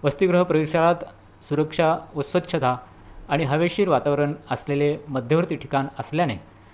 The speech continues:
लातूर तालुक्यातील शेतकरी व शेतमजूर यांच्या उच्च शिक्षण घेणाऱ्या मुलींना अल्प दरात राहण्याची व्यवस्था होणार असून त्याचा फायदा ग्रामीण भागातील मुलींना होणार आहे.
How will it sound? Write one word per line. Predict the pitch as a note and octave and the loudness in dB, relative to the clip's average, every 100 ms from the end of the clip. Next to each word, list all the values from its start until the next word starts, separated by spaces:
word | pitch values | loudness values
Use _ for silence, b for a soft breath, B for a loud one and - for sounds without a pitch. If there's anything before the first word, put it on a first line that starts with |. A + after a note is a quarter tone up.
| B - | B 0
लातूर | C#3 C#3+ F#3+ F#3+ E3 | 2 2 2 2 2
तालुक्यातील | C#3 D3 D3 D#3+ | 2 0 -4 -6
शेतकरी | - C#3+ - E3+ | -6 -4 -2 0
व | E3 D#3 | 0 -2
शेतमजूर | C#3+ C#3+ D3 E3+ E3 B2 D#3+ | -2 -2 -4 -2 -4 -6 -8
यांच्या | C3 C3 C3+ E3 E3 - B B B - - | -4 -4 -2 -2 -2 -6 B B B -14 -10
उच्च | D3+ G#3+ G#3 | 0 2 0
शिक्षण | - G3+ | -2 -2
घेणाऱ्या | E3 D#3 D#3 | 0 0 0
मुलींना | C#3+ C3+ D3+ D3 G2+ - - - | 0 -2 -2 -2 -2 -6 -18 -6
अल्प | D#3+ F3+ | -4 -2
दरात | F3+ C#3 D3 C#3+ | 2 4 2 0
राहण्याची | A#2+ C3+ C3 D3 | -2 -2 -4 -6
व्यवस्था | E3 - B2+ C3 - C#3+ D3 - - | -6 -6 -4 -4 -2 -2 -2 -6 -10
होणार | C3 C#3+ C#3 | -2 0 0
असून | - D#3 G#2 B B B - | -2 -4 -6 B B B -2
त्याचा | D#3+ E3+ | 0 4
फायदा | - C#3 D3 D3 | 4 4 4 4
ग्रामीण | B2+ D3 D3 | 2 2 0
भागातील | B2 B2+ C#3 C3+ | -2 -2 -2 -4
मुलींना | A#2 A#2+ C3 | -4 -2 -2
होणार | A2 G#2+ A2+ | -2 -4 0
आहे. | A#2 | 0